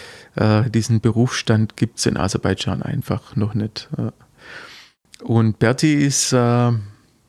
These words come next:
sehr, sehr herzlicher Mensch. Der hat wirklich das, das Herz auf dem rechten Fleck, muss ich sagen. Und hat sich auch, äh, wirklich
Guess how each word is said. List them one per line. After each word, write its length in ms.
sehr, 220
sehr 200
herzlicher 400
Mensch. 440
Der 80
hat 120
wirklich 240
das, 460
das 380
Herz 200
auf 120
dem 120
rechten 340
Fleck, 300
muss 160
ich 100
sagen. 360
Und 440
hat 160
sich 380
auch, 380
äh, 500
wirklich 520